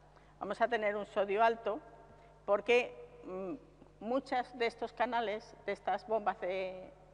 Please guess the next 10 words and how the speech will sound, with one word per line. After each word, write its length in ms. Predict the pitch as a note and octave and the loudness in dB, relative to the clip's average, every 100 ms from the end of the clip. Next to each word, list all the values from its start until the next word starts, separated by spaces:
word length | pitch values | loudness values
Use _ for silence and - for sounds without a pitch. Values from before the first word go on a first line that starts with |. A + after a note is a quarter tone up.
| - - - | -20 -20 -6
de 100 | F#3 | -2
hidrogeniones, 800 | G3 A3+ - B3 A#3+ A#3 B3+ - - - - | 2 2 0 -4 -2 -4 -6 -10 -20 -20 -4
no 80 | A3+ | -4
están 280 | - G#3 | 0 -2
funcionando, 720 | G#3+ F#3 E3+ E3+ D#3 C#3+ D#3 | 0 -10 -6 -4 -4 -6 -8
no 100 | E3 | -6
están 240 | F3+ - G3 | -6 -6 -6
en 100 | F3+ | -4
la 100 | F3 | -6
superficie. 640 | F3+ - - - B2 - | -6 -4 -4 -4 -10 -12